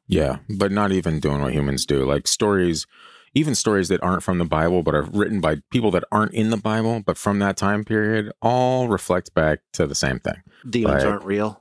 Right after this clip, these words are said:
Speaker 1: uh, no, actually.
Speaker 2: In a Christian world. That was a little demonic.
Speaker 1: So, but yeah, no, there's a lot of
Speaker 2: There are no demons. In my opinion,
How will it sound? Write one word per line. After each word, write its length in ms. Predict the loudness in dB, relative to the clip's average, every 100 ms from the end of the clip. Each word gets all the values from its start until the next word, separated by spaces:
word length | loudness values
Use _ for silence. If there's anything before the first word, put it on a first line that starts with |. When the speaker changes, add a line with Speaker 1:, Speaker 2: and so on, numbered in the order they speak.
| -2
Speaker 1:
uh, 320 | 0 2 0
no, 300 | -2 -2 0
actually. 400 | 0 -2 0 0
Speaker 2:
In 100 | 0
a 80 | -2
Christian 560 | -4 -6 -4 -2 0 2
world. 460 | 2 2 0 -2 -6 _ -4
That 80 | -2
was 100 | 0
a 40 | 0
little 200 | 0 0
demonic. 720 | 0 0 0 0 -2 -8 -18 _ -14
Speaker 1:
So, 420 | -2 0 2 -2 -8 -6
but 320 | 0 0 0
yeah, 240 | 0 0 -2
no, 160 | -2 0
there's 140 | 0
a 60 | 0
lot 200 | 0 2
of 500 | 2 2 2 0 -2 -4
Speaker 2:
There 140 | -4
are 160 | -2 -2
no 180 | 0 -2
demons. 580 | -2 -4 -8 -12 -16 _ _ -4
In 160 | -2
my 180 | -2 -2
opinion, 580 | -2 -2 -2 0 -2